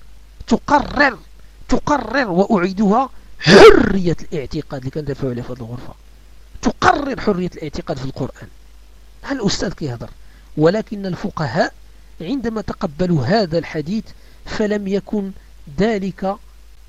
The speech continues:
فلم يكن ذلك حماية للإسلام، ولكن حماية النظام القائم،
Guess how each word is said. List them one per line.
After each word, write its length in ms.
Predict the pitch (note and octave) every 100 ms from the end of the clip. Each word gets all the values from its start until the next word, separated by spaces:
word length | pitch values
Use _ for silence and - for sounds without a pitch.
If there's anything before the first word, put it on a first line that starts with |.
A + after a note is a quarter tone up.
| -
فلم 320 | - G#3+ G#3+
يكن 280 | G#3 F#3+ G3+
ذلك 300 | D#3+ F#3 F3+
حماية 440 | D#3 G3+ G3+ A3 G3+
للإسلام، 640 | G3 F#3+ G#3+ - E3+ C3+ G#2+ - - - -
ولكن 600 | E3+ E3 F#3+ G3 - G#3 E3
حماية 600 | - G3 F3+ A3+ G#3 F#3+ F#3+
النظام 580 | D#3 F3 D#3 F#3 G#3+
القائم، 800 | F3+ - G#3+ A#3 G#3 - C4+ B3+